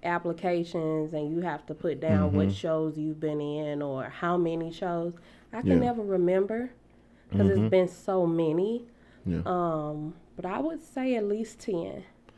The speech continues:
Speaker 1: at least.
Speaker 2: At least ten?
Speaker 1: Mm-hmm.
Speaker 2: Like, walk me through those casting calls. Like, how, how does that work out? That's interesting.
Speaker 1: <laughs> So,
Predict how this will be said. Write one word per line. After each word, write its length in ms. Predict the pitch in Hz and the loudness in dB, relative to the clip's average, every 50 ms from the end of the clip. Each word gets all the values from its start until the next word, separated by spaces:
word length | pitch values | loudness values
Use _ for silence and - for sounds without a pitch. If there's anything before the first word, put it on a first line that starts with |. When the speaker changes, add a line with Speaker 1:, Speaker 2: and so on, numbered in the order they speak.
| - - | -8 -6
Speaker 1:
at 140 | 170 165 | -4 -2
least. 400 | 165 170 160 - - - - - - | 0 -2 -2 -4 -6 -14 -12 -2 2
Speaker 2:
At 60 | 92 | 4
least 220 | 92 95 92 - | 6 6 4 6
ten? 240 | - 101 98 95 95 95 - - - - | 6 6 6 6 6 4 0 -8 -8 -6
Speaker 1:
Mm-hmm. 260 | 165 156 151 147 151 | -4 -4 -2 4 8
Speaker 2:
Like, 200 | - - - 156 165 180 - | 10 10 10 10 6 0 -2
walk 260 | 104 104 117 127 123 120 | 6 10 10 10 12 10
me 80 | 113 | 8
through 160 | 107 117 113 | 8 10 10
those 160 | 101 98 92 - | 10 10 10 10
casting 340 | - 101 95 90 - - | 8 10 10 10 8 4
calls. 280 | 80 - 85 80 78 - | 0 0 0 0 0 0
Like, 120 | 76 80 | -2 2
how, 180 | 95 98 92 76 - | 4 4 4 4 4
how 140 | 101 98 95 | 2 4 4
does 160 | 92 85 87 | 4 4 4
that 100 | 87 76 | 2 2
work 260 | 80 85 82 69 - | 4 4 2 2 2
out? 120 | - 55 - | -2 -2 0
That's 180 | 85 85 - | 0 2 2
interesting. 640 | 92 90 - - 62 57 - 196 180 160 160 185 190 - | 2 2 2 0 -2 -2 -2 -2 -2 -2 -2 -2 -2 -4
Speaker 1:
<laughs> 40 | - - - - - - - - - - - | -10 -18 -20 -20 -20 -20 -20 -20 -20 -8 0
So, 460 | - 254 233 220 220 220 226 - - | 4 6 6 8 6 6 4 2 -2